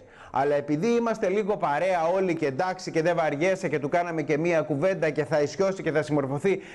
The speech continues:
και συμμορφώθηκε πέντε μέρες, και μετά συνέχισε πάλι να δέρνει, γιατί δεν είναι δυνατόν δεκαοκτώ χρόνια να μην είδανε τα κορίτσια μελανιασμένα. Δεν γίνεται αυτό.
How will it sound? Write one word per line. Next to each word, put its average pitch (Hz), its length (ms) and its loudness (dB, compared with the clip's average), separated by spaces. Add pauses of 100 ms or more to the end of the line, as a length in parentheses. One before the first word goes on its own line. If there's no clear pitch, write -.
(100)
και 160 120 0
συμμορφώθηκε 170 640 0
πέντε 160 280 0
μέρες, 143 540 0 (720)
και 165 140 0
μετά 165 240 0
συνέχισε 185 460 0
πάλι 139 420 0 (200)
να 139 200 2
δέρνει, 143 520 0
γιατί 123 260 0
δεν 202 140 4
είναι 196 180 2
δυνατόν 143 420 0
δεκαοκτώ 135 420 0
χρόνια 147 320 2
να 151 100 2
μην 156 180 0
είδανε 151 320 2
τα 147 100 -2
κορίτσια 151 420 0
μελανιασμένα. 147 920 0
Δεν 160 300 0
γίνεται 175 540 0
αυτό. 82 420 -6